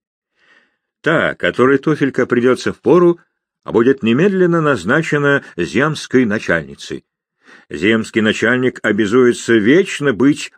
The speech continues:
под каблуком этой туфли. Земский начальник Разуданов. Рассказывают, что утром,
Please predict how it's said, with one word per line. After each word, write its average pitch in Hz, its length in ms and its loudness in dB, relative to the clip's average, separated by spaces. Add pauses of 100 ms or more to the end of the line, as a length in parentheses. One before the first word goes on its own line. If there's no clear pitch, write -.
под 113 180 -2
каблуком 123 720 0 (220)
этой 101 500 -2 (140)
туфли. 80 580 -4 (260)
Земский 90 480 -4
начальник 160 720 -2 (120)
Разуданов. 80 800 -4 (2000)
Рассказывают, 180 640 0
что - 220 0
утром, 151 580 0